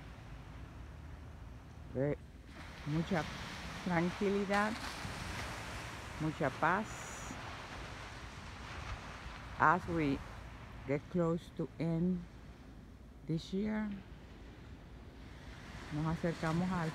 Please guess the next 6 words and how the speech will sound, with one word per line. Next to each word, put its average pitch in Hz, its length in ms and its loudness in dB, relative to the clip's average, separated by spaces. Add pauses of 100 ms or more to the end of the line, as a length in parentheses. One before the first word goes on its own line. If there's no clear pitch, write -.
final 165 360 4
de 165 100 4
este 170 260 2
año. 196 340 6 (4000)
Y 151 300 2 (1300)
we 143 80 0